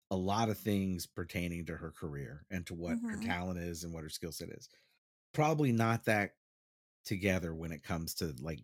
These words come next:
Speaker 1: deep contract negotiations. And
Speaker 2: Right.
Speaker 1: and I'm not picking on that person. There's a lot of people
Speaker 2: No.
Speaker 1: like that. I, there's a bunch of shit I suck at. And I feel like the dad in my head,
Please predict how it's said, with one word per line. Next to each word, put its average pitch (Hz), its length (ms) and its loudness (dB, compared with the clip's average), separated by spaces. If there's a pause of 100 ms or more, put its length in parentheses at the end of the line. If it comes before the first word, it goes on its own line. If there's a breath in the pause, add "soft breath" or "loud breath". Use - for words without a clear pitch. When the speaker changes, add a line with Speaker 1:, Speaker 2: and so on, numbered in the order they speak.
(140)
Speaker 1:
deep 95 320 0
contract 85 520 -2
negotiations. 80 840 -4 (480 loud breath)
And 220 200 6
Speaker 2:
Right. - 120 -6 (720)
Speaker 1:
and 156 100 8
I'm 156 80 8
not 170 180 6
picking 143 340 4
on 98 140 4
that 87 180 -2
person. 85 280 0
There's 90 120 -2
a 107 40 2
lot 123 240 6
of 123 80 4
people - 300 2
Speaker 2:
No. 120 60 2
Speaker 1:
like 117 240 2
that. 76 280 -2
I, 110 180 6
there's 127 120 4
a 139 60 6
bunch 151 200 4
of 139 60 4
shit 151 260 4
I 139 120 4
suck 104 340 2
at. - 200 -6 (520 soft breath)
And 113 400 8 (920)
I 113 100 6
feel 135 260 6
like 120 220 6
the 107 140 4
dad 107 720 6 (1500)
in 120 120 8
my 113 200 8
head, 95 480 2